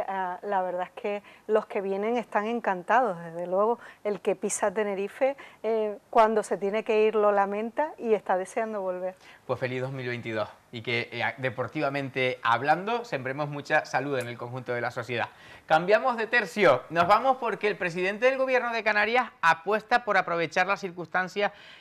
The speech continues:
Speaker 2: excepcionales y el adelanto de los fondos europeos para que los nuevos núcleos urbanos de La Palma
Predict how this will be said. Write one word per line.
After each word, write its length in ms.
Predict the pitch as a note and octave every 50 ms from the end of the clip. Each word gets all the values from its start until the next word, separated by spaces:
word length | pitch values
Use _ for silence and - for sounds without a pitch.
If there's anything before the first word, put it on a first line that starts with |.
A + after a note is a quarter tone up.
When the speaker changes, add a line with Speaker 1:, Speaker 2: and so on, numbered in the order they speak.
| - -
Speaker 2:
excepcionales 880 | C#3+ D3 - F3+ D#3+ C#3+ - - E3 D#3+ E3+ F#3+ A3 B3 C4 A#3+ - -
y 120 | C#3+ D3
el 100 | D#3 D3+
adelanto 460 | D3+ D3 C#3+ C#3 D3 F3 B3+ C4+ C#4+ A3+
de 80 | F3
los 100 | D3+ C#3
fondos 280 | - E3 D#3+ D3+ D#3+ E3+
europeos 480 | E3 D#3+ D#3 D3+ - D#3+ E3 F3+ F3
para 200 | - E3+ D#3 D3
que 100 | C3 D3
los 120 | C#3+ D3 C#3
nuevos 260 | D3+ D#3 D#3+ E3 D#3+
núcleos 360 | E3+ E3+ D3+ - E3 E3 D3
urbanos 400 | D#3+ D#3 C#3 D3 D3+ D#3 D#3 C#3
de 80 | D3 C#3+
La 160 | D3 D3 -
Palma 400 | D#3+ D#3 D#3 D#3 E3+ G3+ G#3+